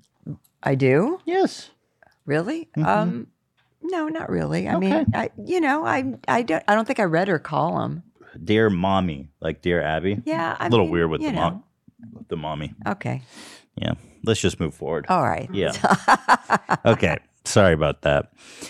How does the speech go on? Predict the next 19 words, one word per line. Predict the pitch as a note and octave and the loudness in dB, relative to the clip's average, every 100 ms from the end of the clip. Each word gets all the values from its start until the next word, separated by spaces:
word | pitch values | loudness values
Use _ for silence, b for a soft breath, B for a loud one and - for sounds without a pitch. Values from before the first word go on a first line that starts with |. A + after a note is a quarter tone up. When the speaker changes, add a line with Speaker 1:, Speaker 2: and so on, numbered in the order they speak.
| B | B
Speaker 2:
How | - C#3+ F3+ | 2 4 6
to | G3 | 6
be | F#3 F3 | 6 6
okay | - - A#2 A2 A2 | 4 4 6 8 6
with | F#2+ F#2+ | 4 2
my | G2+ F#2 | 6 4
boyfriend | E2 F#2+ G#2 A2+ G#2 E2+ | 6 6 6 4 6 6
never | F2+ G2 F#2 | 6 6 4
wanting | F2 E2+ E2 | 4 4 2
to | F#2 | 2
get | D#2 C#2+ | 0 0
married? | D#2+ D2+ D#2 | -4 -4 -4
This | F3+ | -4
is | A3 F#3+ | -4 -6
an | - | -4
interesting | A#2+ A2+ - F#2 | -6 -8 -8 -6
question. | - E2+ D2+ - A#1+ - - - _ - _ _ _ _ _ _ - | 2 2 2 -6 -12 -14 -20 -20 _ -20 _ _ _ _ _ _ -8
Hi, | - G#2+ A2+ | 2 6 6
Donna | B2+ - E2 D#2+ D#2 D#2+ | 4 4 4 6 4 2